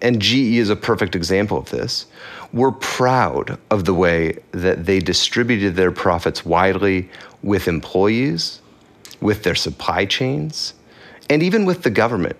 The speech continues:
It was a nineteen fifty-three annual report by G E that I cite in the book,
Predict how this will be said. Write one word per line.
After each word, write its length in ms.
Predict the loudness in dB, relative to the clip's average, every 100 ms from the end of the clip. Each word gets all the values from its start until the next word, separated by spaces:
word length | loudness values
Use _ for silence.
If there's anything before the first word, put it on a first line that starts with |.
| -18 _ _
It 140 | 0 4
was 160 | 4
a 40 | 4
nineteen 460 | 4 2 0 0
fifty-three 960 | 0 -2 -2 -4 -2 0 2 2 -2 -6 -12 -12 -6 0
annual 400 | 2 4 4 4
report 560 | 2 2 0 0 0
by 140 | -2 -2
G 180 | -2 -2
E 160 | -2
that 140 | 0 0
I 80 |
cite 400 | 0 0 0 0
in 140 | 0 0
the 60 |
book, 380 | 0 0 -2 -6